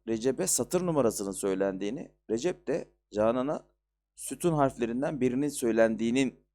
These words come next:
farkında. Bundan, bunlardan haberdar. Recep hediyenin nerede olduğunu bilmiyorum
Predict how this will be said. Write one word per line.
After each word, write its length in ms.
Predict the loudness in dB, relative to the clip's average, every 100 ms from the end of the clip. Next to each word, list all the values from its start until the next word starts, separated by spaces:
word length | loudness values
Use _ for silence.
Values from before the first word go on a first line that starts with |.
| _ _
farkında. 640 | -2 0 0 -8 -10 -8
Bundan, 400 | -6 2 2 2 -6
bunlardan 440 | -10 -2 0 2 0
haberdar. 520 | 0 -4 -4 -8 -20 -20 _ _ _ _ _ _ _ _ _ _ _ _ _ _ _ _ 0
Recep 280 | 4 4
hediyenin 420 | 4 4 2 2 4
nerede 280 | 4 4
olduğunu 340 | 2 2 0 0
bilmiyorum 640 | 2 2 2 0 -4 -12